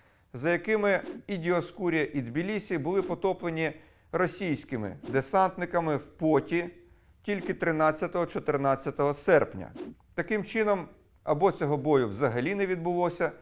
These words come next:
або грузинські ракетні катери не брали в ньому участі. Десятого серпня війна точилася і на дипломатичному фронті. М З С Грузії вручило ноту консулу Р Ф в Грузії Андрію Смазі. В цій ноті повідомлялося, що Збройні сили негайно припиняють вогонь,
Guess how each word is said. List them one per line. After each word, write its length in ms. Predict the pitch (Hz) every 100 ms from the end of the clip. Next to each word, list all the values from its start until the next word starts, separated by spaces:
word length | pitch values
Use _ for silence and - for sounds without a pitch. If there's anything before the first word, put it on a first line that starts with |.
| - _ _ -
або 260 | 190 202
грузинські 520 | 175 156 135 160 156 143
ракетні 420 | 135 147 143 135
катери 520 | 123 139 147 175 - - _ -
не 220 | 143 180
брали 360 | 127 131 135
в 80 | 117
ньому 300 | 117 110 107
участі. 440 | - - - - - _ _ _ _ _ _ -
Десятого 440 | 151 214 214 220
серпня 400 | 226 185 131 139
війна 260 | 160 185 185
точилася 540 | 185 - 190 180 180
і 140 | -
на 120 | 185 175
дипломатичному 800 | 190 190 190 196 151 - 117
фронті. 460 | 113 131 104 - -
М 100 | 139
З 80 | 151
С 200 | 196 202
Грузії 580 | 180 220 147 135 113 107 - - _
вручило 580 | 135 160 160 196 190 170
ноту 560 | 151 202 170 - 107 - -
консулу 480 | 180 160 - 147 147
Р 120 | 151 156
Ф 120 | 113
в 40 |
Грузії 460 | 113 165 123 127 131
Андрію 400 | 135 131 135 113
Смазі. 520 | - 143 175 170 208 202 - _ _ -
В 260 | - - -
цій 160 | 202
ноті 240 | 214 208 196
повідомлялося, 760 | 196 196 202 196 156 123 135
що 180 | - 160
Збройні 380 | 135 185 180 170
сили 300 | - 185 170
негайно 420 | 170 170 165 143
припиняють 560 | 170 - 156 151 139 135
вогонь, 420 | 135 156 208